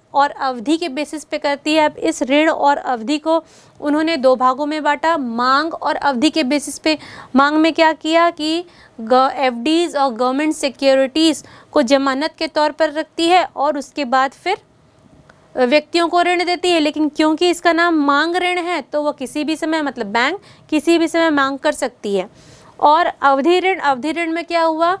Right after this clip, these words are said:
कि जो व्यक्ति जिनको ऋण की आवश्यकता है उनकी व्यक्तिगत निधि या पूंजी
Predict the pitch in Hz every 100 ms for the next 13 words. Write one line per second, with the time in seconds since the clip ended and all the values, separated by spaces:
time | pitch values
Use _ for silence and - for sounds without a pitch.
0 | - - _ 320 359 403 415 _ _ 262
1 | 320 349 277 233 269 - 330 277 277 302
2 | 254 254 330 - 339 311 311 - 320 -
3 | 320 311 330 294 277 302 233 202 247 -
4 | 302 330 330 - 240 247 226 311 311 294
5 | - 262 254 262 320